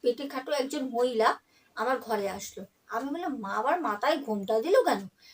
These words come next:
তো শাড়ি পরে আছে কি নাইটি কি চুড়িদার আমি জানি না, তবে দেখেছি আমার মা শাড়ি পরেছিল খাবার সময়,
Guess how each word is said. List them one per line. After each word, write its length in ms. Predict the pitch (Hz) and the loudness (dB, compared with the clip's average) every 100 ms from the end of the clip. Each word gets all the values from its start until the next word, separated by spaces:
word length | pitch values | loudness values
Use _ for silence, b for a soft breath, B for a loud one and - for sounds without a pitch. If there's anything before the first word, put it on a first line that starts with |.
| b 226 | b -10
তো 20 | - | -10
শাড়ি 400 | - - 226 302 339 | -8 0 2 2 0
পরে 220 | 349 370 | 6 12
আছে 280 | 359 349 339 240 | 12 12 8 -2
কি 160 | - 247 | -2 -4
নাইটি 480 | 226 220 254 277 320 277 | 2 4 2 0 -4 -4
কি 100 | 254 | -8
চুড়িদার 460 | - 285 311 311 254 | -8 -4 0 4 6
আমি 180 | 233 220 | 6 2
জানি 260 | 202 190 214 | -2 -4 -6
না, 100 | 226 | -4
তবে 220 | 294 330 | -2 -2
দেখেছি 300 | 311 359 349 | -2 -2 0
আমার 160 | 370 359 | 2 6
মা 100 | 359 | 6
শাড়ি 300 | 359 339 339 277 | 4 4 2 4
পরেছিল 420 | 226 196 - 180 185 - b b b - | 2 2 0 -8 -8 -12 b b b -2
খাবার 320 | 277 277 277 | 2 4 4
সময়, 360 | - 196 208 | 0 -6 -6